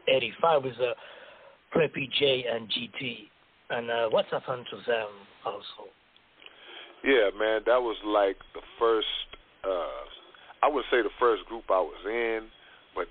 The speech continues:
Speaker 2: they were the first official group I was in, you know, when we just said, "Okay, we are a group, and we're gonna actually give this thing a try to see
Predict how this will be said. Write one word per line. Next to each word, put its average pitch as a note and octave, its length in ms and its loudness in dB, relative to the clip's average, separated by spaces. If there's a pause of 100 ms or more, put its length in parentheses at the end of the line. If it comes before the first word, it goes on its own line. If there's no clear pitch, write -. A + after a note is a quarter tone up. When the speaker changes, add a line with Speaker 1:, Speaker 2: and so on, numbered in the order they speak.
Speaker 2:
they A2 140 6
were G2 100 -2
the - 160 -10
first G#2 240 0 (320)
official A#2 440 2 (840)
group G#2 320 -4
I F#2 140 0
was F2 260 -8
in, F2 400 -10
you F#2 80 -10
know, F2 140 -12
when F2 180 -12
we G2+ 80 -10
just F#2+ 260 -6
said, F#2 240 -2 (140)
"Okay, F#2 220 -2
we G2 180 -8
are F#2+ 280 2
a - 40 -10
group, F#2+ 300 -8 (380)
and E2+ 80 -12
we're G2+ 120 -4
gonna F#2+ 180 0
actually F#2+ 480 2
give G2+ 160 0
this F#2 140 -2 (100)
thing F#2+ 320 0
a D#2+ 60 -6 (180)
try G#2 320 4 (640)
to - 80 -12 (160)
see A#2 240 0